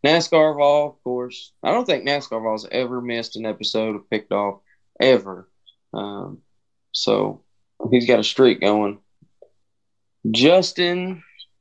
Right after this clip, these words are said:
Sanday, Sandy, V F L living in Oklahoma. Well, I admire that. I also was a V F L living in Florida, so I know what it's like to live in a, a state where you're not a fan of that team.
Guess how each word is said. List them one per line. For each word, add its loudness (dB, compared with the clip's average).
Sanday, -2
Sandy, -4
V 4
F -4
L 2
living -4
in -6
Oklahoma. -4
Well, 4
I 4
admire 2
that. 4
I 2
also 2
was -8
a -6
V 4
F -2
L 2
living -4
in 0
Florida, 4
so 2
I 4
know 6
what 6
it's 0
like 4
to -10
live -2
in -6
a, -6
a -4
state 4
where -2
you're -4
not 0
a -2
fan -4
of -2
that -6
team. 2